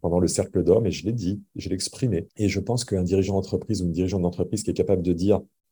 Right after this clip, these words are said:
On va aller dans cette direction » pour revenir sur la vision dont on parlait tout à l'heure, «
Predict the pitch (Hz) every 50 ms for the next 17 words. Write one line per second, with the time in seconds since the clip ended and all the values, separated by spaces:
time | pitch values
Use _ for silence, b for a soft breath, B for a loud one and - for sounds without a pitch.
0 | _ _ - 107 95 101 113 123 123 123 113 113 113 - 113 98 95 104 98 95
1 | - - 147 151 147 95 87 87 92 95 - - 87 85 80 76 80 92 101 95
2 | 107 110 101 98 92 90 98 92 87 92 90 92 90 90 - - - 95 80 85
3 | 104 - 117